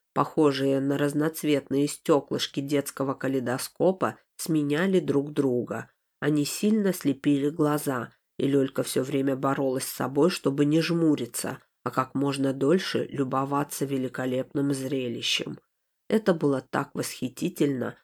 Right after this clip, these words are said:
такой красоты она не видела никогда. Но путешествие по тоннелю закончилось,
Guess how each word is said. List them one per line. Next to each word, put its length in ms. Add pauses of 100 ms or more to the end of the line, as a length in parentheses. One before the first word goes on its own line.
(160)
такой 320
красоты 680
она 240
не 180
видела 460
никогда. 840 (420)
Но 160
путешествие 840
по 140
тоннелю 600
закончилось, 1040